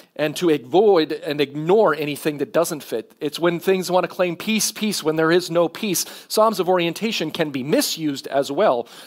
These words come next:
and this kind of language of harmony can be distorting. When the empire says peace and security,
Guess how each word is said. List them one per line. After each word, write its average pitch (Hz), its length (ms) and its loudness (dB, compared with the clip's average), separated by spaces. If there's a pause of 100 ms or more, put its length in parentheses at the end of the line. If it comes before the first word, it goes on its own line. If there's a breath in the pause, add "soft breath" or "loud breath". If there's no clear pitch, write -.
(140 loud breath)
and 156 240 0
this 156 140 2
kind 196 260 0
of 151 100 2
language 175 500 2
of 151 100 0
harmony 147 580 0 (220 loud breath)
can 175 160 0
be 156 120 -2
distorting. 151 580 0
When 147 120 -4
the 165 140 4
empire 185 460 2
says 180 360 2 (180)
peace 277 300 4
and 214 160 2
security, 202 600 2